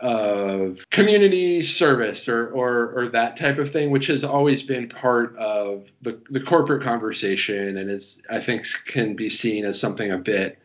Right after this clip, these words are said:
you know, tied to P R and goodwill. And there's a, there's always been an understanding that that's good for business. But I also think that the time we're in right now,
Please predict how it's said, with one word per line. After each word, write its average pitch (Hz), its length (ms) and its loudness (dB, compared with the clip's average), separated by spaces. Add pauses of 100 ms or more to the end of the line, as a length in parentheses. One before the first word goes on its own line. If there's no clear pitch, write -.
(240)
you 104 140 2
know, 90 280 0
tied 120 420 2
to 113 80 -6
P 113 280 -2
R 92 380 0
and 98 140 -8
goodwill. 98 640 -4
And 98 80 -4
there's 107 220 -2
a, 143 60 4
there's 143 280 6
always 151 240 6
been 143 120 2
an 120 100 0
understanding 107 600 -6
that 98 120 -12
that's 95 180 -12
good - 240 -8
for 110 80 -8
business. 127 500 0
But 139 180 4
I 135 120 6
also 147 380 2
think 139 300 2
that 113 180 0
the 113 60 -4
time 123 520 0
we're 120 220 4
in 107 260 -2
right 98 320 0
now, 92 560 -4